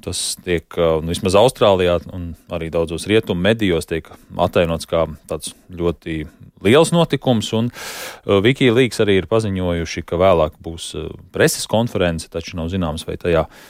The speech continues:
piedalīsies arī pats, Assange, bet, nu, ja tā patinam atpakaļ vairākas stundas, tad, Assange, Austrālijā ieradās no A S V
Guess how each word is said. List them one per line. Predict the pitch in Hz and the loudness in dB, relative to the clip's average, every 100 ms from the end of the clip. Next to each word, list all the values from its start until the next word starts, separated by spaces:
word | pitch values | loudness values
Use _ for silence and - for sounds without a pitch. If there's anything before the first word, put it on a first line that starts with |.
| _ _ - | _ _ -2
piedalīsies | 92 120 80 80 87 98 | 2 2 2 2 2 4
arī | 95 101 | 2 2
pats, | 98 - | 0 2
Assange, | 98 - 98 - 175 208 160 135 | 2 2 0 4 4 4 0 -2
bet, | 127 139 | -2 0
nu, | |
ja | 131 | 0
tā | - 107 90 | 4 2 4
patinam | 127 - 113 104 | 2 2 -2 2
atpakaļ | 175 - 135 113 104 | 0 -2 -2 0 2
vairākas | 107 110 90 - - | 2 4 0 -2 -12
stundas, | - 123 156 147 110 - | -6 -4 -4 -4 -4 -4
tad, | 95 92 98 92 90 90 95 90 | -4 -2 0 2 0 -4 -8 -6
Assange, | 90 127 120 - - 101 95 87 85 85 - - | 0 2 2 0 -4 0 0 0 -4 -10 -12 -4
Austrālijā | 95 135 - 123 98 98 92 87 | 2 2 4 4 4 4 2 2
ieradās | 113 92 82 82 - | 2 0 -2 -4 -4
no | 85 80 - - - - - - | -6 -6 -12 -14 -12 -14 -18 -8
A | 95 101 | 2 2
S | |
V | 117 | 4